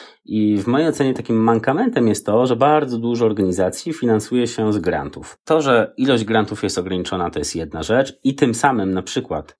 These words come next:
organizacje, które chcą rozwiązywać podobne problemy społeczne, zamiast współpracować ze sobą,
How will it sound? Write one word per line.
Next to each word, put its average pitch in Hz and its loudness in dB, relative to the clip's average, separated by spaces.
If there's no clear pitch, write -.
organizacje, 110 2
które 110 0
chcą 104 -2
rozwiązywać 107 2
podobne 98 0
problemy 104 2
społeczne, 95 -2
zamiast 127 2
współpracować 113 -2
ze 98 -2
sobą, 104 0